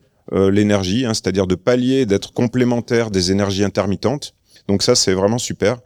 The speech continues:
Mais la mauvaise nouvelle, hein, et on commence déjà à le voir en Europe, puisque la Norvège, euh,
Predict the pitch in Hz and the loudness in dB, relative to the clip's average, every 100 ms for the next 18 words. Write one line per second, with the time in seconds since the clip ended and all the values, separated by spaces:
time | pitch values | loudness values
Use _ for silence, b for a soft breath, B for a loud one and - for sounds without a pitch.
0 | b b b - 98 123 123 107 110 104 | b b b -4 0 2 2 2 2 2
1 | 101 101 90 110 120 - 98 101 82 92 | 2 0 2 2 0 -2 -2 -2 -2 -2
2 | 92 - 123 127 - 101 98 101 98 98 | -2 0 2 2 0 0 4 2 4 0
3 | 92 95 98 104 110 - - 92 90 92 | 0 0 2 2 0 -4 -6 -2 0 0
4 | 92 98 95 82 _ - | 0 0 0 -4 _ -20